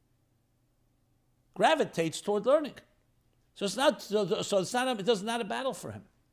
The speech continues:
It's not like he doesn't want to, he's, he's, he's a person who's out there doing all kinds of active stuff, and his Yetzer Hara doesn't let him learn.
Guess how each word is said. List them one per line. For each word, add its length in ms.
It's 80
not 80
like 100
he 100
doesn't 300
want 160
to, 60
he's, 120
he's, 260
he's 140
a 60
person 340
who's 120
out 260
there 140
doing 220
all 100
kinds 280
of 40
active 360
stuff, 380
and 80
his 100
Yetzer 280
Hara 380
doesn't 220
let 160
him 140
learn. 220